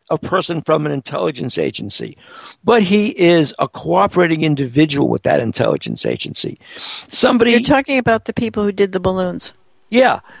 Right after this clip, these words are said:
Speaker 1: Somebody got to them and said, "Listen, why don't you guys do this? You guys should just do this. This would be great."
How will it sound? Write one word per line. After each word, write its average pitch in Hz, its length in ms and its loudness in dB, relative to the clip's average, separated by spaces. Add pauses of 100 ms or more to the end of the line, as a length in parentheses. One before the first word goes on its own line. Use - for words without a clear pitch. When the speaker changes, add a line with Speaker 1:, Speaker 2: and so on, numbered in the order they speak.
Speaker 1:
Somebody 226 600 0
got 170 320 -2
to 175 80 -4
them 151 180 -2
and 139 100 -4
said, 87 220 -6
"Listen, 190 420 2 (200)
why 202 260 0
don't 277 160 -2
you 202 80 -2
guys 156 260 2
do - 180 -2
this? - 240 -6
You 185 80 -2
guys 202 280 2
should 170 100 0
just 190 260 -2
do 151 140 4
this. 131 220 -4
This 196 180 -2
would 185 120 -2
be 165 120 -2
great." 147 480 2